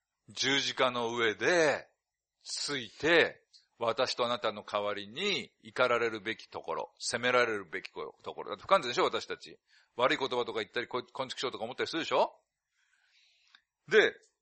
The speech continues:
それを全部追ってくださったんですよ。一生分です。過去、現在、未来、すべてです。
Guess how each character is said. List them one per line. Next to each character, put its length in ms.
そ 220
れ 100
を 300
全 260
部 300
追 60
っ 100
て 80
く 80
だ 60
さ 100
っ 60
た 100
ん 60
で 60
す 80
よ。 80
一 120
生 220
分 160
で 80
す。 180
過 200
去、 260
現 280
在、 320
未 160
来、 240
す 320
べ 80
て 100
で 140
す。 260